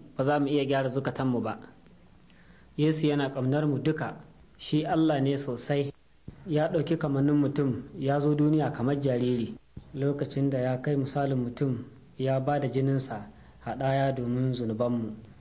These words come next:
Bayan haka ya tashi, ya koma gidan Allah.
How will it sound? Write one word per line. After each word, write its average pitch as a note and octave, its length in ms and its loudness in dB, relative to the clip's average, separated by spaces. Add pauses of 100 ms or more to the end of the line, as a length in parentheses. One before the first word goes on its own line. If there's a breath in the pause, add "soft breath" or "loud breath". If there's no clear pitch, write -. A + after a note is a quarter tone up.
(160)
Bayan C#3+ 240 0
haka D3+ 240 0
ya B2+ 160 0
tashi, C3+ 460 -4 (200)
ya C3 140 0
koma C3 320 -2
gidan A#2 300 -6
Allah. A2+ 280 -6